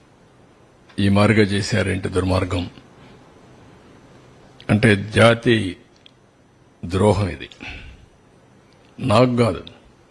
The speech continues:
నేను నిమిత్త మాత్రుణ్ణి, ప్రభుత్వం నిమిత్త మాత్రులం. ఆ రోజు మాకు ఈ అవకాశం వచ్చింది. వచ్చిన అవకాశాన్ని సద్వినియోగం చేసి, తద్వారా మళ్ళీ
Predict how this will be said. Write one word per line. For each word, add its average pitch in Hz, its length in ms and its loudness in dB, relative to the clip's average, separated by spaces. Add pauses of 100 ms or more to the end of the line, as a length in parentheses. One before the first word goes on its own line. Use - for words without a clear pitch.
(960)
నేను 110 260 4
నిమిత్త 107 360 2
మాత్రుణ్ణి, 107 520 -2 (1300)
ప్రభుత్వం 127 440 4
నిమిత్త 120 300 2
మాత్రులం. 101 480 -2 (720)
ఆ 101 120 0
రోజు 117 180 6
మాకు 117 320 2
ఈ 98 40 -2
అవకాశం 107 580 0
వచ్చింది. 85 380 -10 (1120)
వచ్చిన 127 440 4
అవకాశాన్ని 117 760 2
సద్వినియోగం 104 800 2
చేసి, 92 400 -4 (1600)
తద్వారా 120 540 4
మళ్ళీ 127 600 2